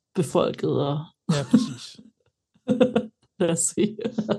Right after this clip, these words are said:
Speaker 2: kan godt lide
Speaker 1: Ja,
Speaker 2: at
Speaker 1: det er
Speaker 2: sætte
Speaker 1: lang
Speaker 2: tingene i
Speaker 1: tid.
Speaker 2: perspektiv. Det, det, det skal
Speaker 1: Ja,
Speaker 2: man nogle gange
Speaker 1: fire-,
Speaker 2: gøre.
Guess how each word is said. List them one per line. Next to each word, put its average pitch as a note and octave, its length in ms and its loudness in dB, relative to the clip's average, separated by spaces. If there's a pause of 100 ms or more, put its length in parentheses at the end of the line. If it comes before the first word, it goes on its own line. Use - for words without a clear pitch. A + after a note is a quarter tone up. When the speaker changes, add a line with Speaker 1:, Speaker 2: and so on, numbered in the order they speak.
(540)
Speaker 2:
kan D3+ 140 -12
godt F#3 140 -2
lide D3 60 0
Speaker 1:
Ja, E3 40 4
Speaker 2:
at - 0 -
Speaker 1:
det - 0 -
er - 40 4
Speaker 2:
sætte E3+ 200 4
Speaker 1:
lang D#3+ 160 6
Speaker 2:
tingene F3 40 -2
i F3+ 40 -2
Speaker 1:
tid. F#3 120 0
Speaker 2:
perspektiv. E3+ 420 -6 (120)
Det, E3+ 300 -4
det, F3 120 -8 (100)
det D#3 80 -6
skal - 120 -4
Speaker 1:
Ja, D3+ 60 0
Speaker 2:
man D#3 80 -2
nogle E3 140 -6
gange E3 160 0
Speaker 1:
fire-, F#3 80 2
Speaker 2:
gøre. G3+ 160 6